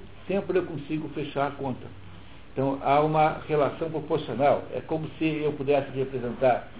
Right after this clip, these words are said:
por esses números, um quadrado, né? Eu pudesse fazer um quadrado igual ao outro, né? Quer dizer, um quadrado maior ou menor, mas sempre um quadrado. Mas a garantia da manutenção das proporções é que ma-,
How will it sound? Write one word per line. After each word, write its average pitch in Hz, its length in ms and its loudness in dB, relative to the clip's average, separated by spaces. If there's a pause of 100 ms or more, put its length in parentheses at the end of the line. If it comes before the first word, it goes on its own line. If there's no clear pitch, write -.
(140)
por 135 100 -2
esses 127 300 4
números, 160 320 -6
um 147 80 -4
quadrado, 147 560 6 (640)
né? 151 300 4 (140)
Eu 127 100 2
pudesse 135 300 4
fazer 131 240 0
um 139 100 2
quadrado 135 580 4
igual 143 320 8
ao 151 160 6
outro, 135 300 4 (560)
né? 139 260 4
Quer 120 120 -6
dizer, 110 100 -6
um 120 140 -2
quadrado 127 440 4
maior 117 300 4
ou 117 100 0
menor, 139 380 6
mas 135 140 0 (100)
sempre 160 240 -2
um 156 80 -4
quadrado. 127 460 2 (460)
Mas 107 120 -2
a 127 80 6
garantia 143 720 4
da 120 120 2
manutenção 113 560 -4
das 101 140 -6
proporções 143 720 -4
é 170 60 -2
que 180 120 -4
ma-, 175 220 4